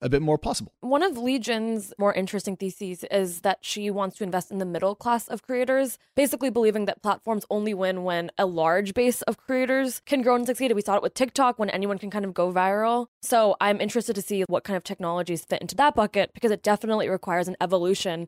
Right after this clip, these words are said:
Speaker 2: from thinking of the O G YouTube creators, David Dobrik's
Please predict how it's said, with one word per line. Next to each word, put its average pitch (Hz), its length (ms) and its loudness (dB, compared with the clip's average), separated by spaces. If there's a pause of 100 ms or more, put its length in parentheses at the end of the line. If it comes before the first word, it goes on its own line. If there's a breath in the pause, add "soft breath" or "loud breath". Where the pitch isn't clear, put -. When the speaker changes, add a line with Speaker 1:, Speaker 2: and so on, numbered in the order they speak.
Speaker 2:
from 202 200 -2
thinking 190 400 -2
of 185 100 0
the 202 180 -6
O 214 200 6
G 202 180 0
YouTube 190 380 -4 (100)
creators, 170 580 -4
David 175 280 0
Dobrik's 190 680 4